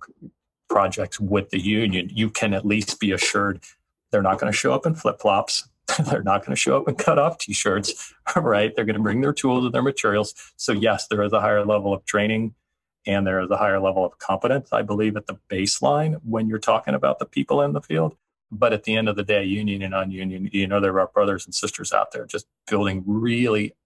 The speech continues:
really cool stuff. Um, when somebody says they don't build it like they used to anymore, I say, "Yeah, you're right. They build it a heck of a lot better." Uh, and so, yeah, so that, that was really, that was really a great reminder that it,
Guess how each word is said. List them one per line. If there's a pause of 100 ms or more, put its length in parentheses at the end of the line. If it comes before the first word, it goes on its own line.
really
cool
stuff. (680)
Um, (160)
when
somebody
says
they
don't
build
it
like
they
used
to
anymore, (160)
I
say,
"Yeah, (100)
you're
right.
They
build
it
a
heck
of
a
lot
better." (800)
Uh, (440)
and
so,
yeah,
so
that,
that
was
really, (340)
that
was
really (100)
a
great
reminder
that
it,